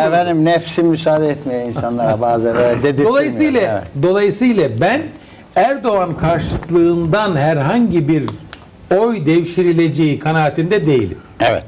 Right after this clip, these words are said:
Speaker 2: Bu taraftaki Kemal Kılıçdaroğlu'nun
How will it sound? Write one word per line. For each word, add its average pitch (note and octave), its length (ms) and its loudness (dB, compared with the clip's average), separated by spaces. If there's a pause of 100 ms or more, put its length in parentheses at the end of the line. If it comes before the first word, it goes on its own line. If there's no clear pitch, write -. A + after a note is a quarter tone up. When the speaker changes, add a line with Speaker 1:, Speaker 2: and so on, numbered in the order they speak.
(340)
Speaker 2:
Bu G3 160 -2
taraftaki F#3+ 800 0 (360)
Kemal F3+ 280 0
Kılıçdaroğlu'nun E3+ 960 0